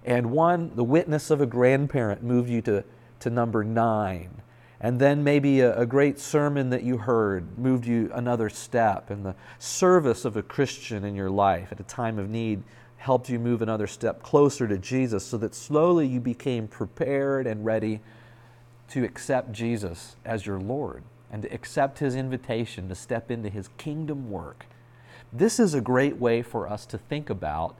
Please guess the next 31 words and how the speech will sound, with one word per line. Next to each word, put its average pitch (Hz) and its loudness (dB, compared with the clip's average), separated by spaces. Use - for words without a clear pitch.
telling 135 -2
the 127 -4
story 90 -4
to 117 -4
those 135 0
we 139 -2
come 107 -6
in 101 -6
contact 131 -10
with. - -14
It 151 -4
may 196 0
be 180 0
that 131 -2
God 120 -6
has 123 -4
simply 160 -2
called 160 0
for 123 -2
you 104 -2
today 82 -8
to - -4
help 151 4
someone 110 -2
make 117 -2
the 127 -6
step - 0
from 98 -2
cross 127 2
minus 123 0
six - -2